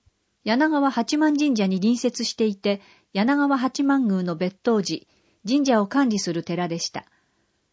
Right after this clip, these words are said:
三門、鐘楼、ともにかやぶき屋根の趣のある建築物です。境内の鬼石観音堂は、神達三十三観音巡礼の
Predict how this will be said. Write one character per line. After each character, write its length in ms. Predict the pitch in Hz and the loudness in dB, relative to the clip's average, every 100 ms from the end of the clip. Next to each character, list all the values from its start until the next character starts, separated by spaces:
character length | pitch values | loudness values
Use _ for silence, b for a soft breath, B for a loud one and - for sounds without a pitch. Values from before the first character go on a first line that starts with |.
| _ _ | _ _
三 320 | - 240 262 | -6 -2 0
門、 280 | 254 233 226 | 2 0 0
鐘 360 | - - 226 233 | -4 0 2 4
楼、 300 | 226 214 - _ | 2 2 -2 _
と 100 | - | -2
も 120 | 220 | 2
に 120 | 233 214 | 2 2
か 140 | 214 | 0
や 120 | 254 | 0
ぶ 120 | 285 | -2
き 140 | 277 294 | -2 -2
屋 120 | 285 | 0
根 100 | 202 | 0
の 220 | 175 - | -2 -4
趣 420 | 180 247 285 - | 0 2 0 0
の 160 | 269 269 | 0 2
あ 60 | 247 | 0
る 80 | |
建 220 | 190 185 190 | -2 -2 -2
築 240 | - 180 | -4 -8
物 240 | 160 - | -10 -10
で 100 | 147 | -10
す。 260 | 170 - - _ _ _ _ _ _ _ _ _ _ _ _ - | -6 -8 -10 _ _ _ _ _ _ _ _ _ _ _ _ -4
境 200 | 311 311 | 0 2
内 220 | 214 190 | 2 2
の 220 | 180 - | 0 0
鬼 260 | 190 269 285 | 2 4 2
石 160 | - | 0
観 260 | - 254 247 | 0 0 2
音 200 | 247 233 | 2 2
堂 200 | 220 180 | 2 2
は、 200 | 156 - b b b - | 0 -6 b b b -8
神 200 | - 254 | -2 -2
達 400 | 254 220 214 214 202 | -2 -2 0 0 -2
三 320 | - 277 294 | 0 2 4
十 200 | 214 190 | 2 2
三 240 | 196 233 | 2 0
観 240 | 262 262 240 | 0 0 2
音 200 | 240 220 | 2 2
巡 240 | 233 226 | 2 4
礼 200 | 214 185 | 2 0
の 240 | 160 160 | -2 -6